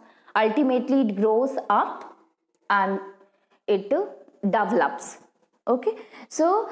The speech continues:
these roots from one plant and the shoot, the upper part, uh, except that of the root, is known as shoot. Shoot of the other plant, they tie up together and which help in the,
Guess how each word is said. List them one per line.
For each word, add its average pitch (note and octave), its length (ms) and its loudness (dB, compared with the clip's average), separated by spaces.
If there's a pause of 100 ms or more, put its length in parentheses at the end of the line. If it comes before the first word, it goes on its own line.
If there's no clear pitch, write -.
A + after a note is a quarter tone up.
(160)
these B3 420 2
roots D4 580 0 (240)
from C#4 400 2
one B3+ 260 2
plant E4+ 400 0
and A3+ 240 2
the C#4 80 2
shoot, E4+ 600 0
the E3 120 0 (400)
upper G3+ 320 0
part, - 380 0 (180)
uh, G#3 220 4
except G#3+ 500 0
that A3+ 240 2
of A3 180 2
the B3 120 2
root, A#3+ 320 2
is F#3+ 100 2
known A3 260 2
as A#3 200 2
shoot. B3 380 0 (340)
Shoot F#4 480 0
of B3+ 240 2
the B3+ 80 2 (100)
other G3 320 2
plant, C#4+ 380 0 (280)
they B3+ 400 0
tie B3+ 360 2
up G#4+ 180 -2
together A#3+ 720 2 (400)
and A3 340 2
which E4+ 320 0 (320)
help C#4+ 540 0
in G#3+ 220 2
the, E4+ 260 2